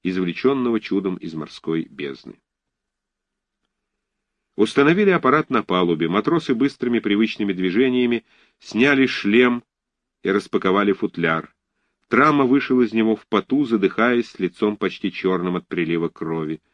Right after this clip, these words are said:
Видно было, что он хотел улыбнуться, но у него вышло только страдальческое, измученная гримаса.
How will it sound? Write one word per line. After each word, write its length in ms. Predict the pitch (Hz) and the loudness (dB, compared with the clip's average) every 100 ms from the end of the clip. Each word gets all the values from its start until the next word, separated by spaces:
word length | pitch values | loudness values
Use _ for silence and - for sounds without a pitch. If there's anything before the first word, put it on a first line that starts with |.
| _ _ _ _ _ _ _ | _ _ _ _ _ _ _
Видно 260 | - 127 131 | 2 4 4
было, 220 | 127 127 | 4 4
что 160 | 120 127 | 4 0
он 80 | 117 | 0
хотел 320 | 113 120 113 | 0 2 2
улыбнуться, 680 | 110 104 120 156 - - | 2 2 0 -2 -2 -4
но 120 | 87 98 | -2 0
у 40 | |
него 220 | 110 127 | 2 2
вышло 360 | 113 123 - 113 | 2 2 0 0
только 380 | 113 110 - 104 | 2 2 0 -2
страдальческое, 880 | - 104 98 123 117 - - 117 | -2 0 0 0 -2 -6 -4 0
измученная 580 | 107 90 104 104 98 98 | 0 0 -4 -2 -2 -2
гримаса. 640 | 92 92 90 90 85 - | 0 0 0 0 -2 -12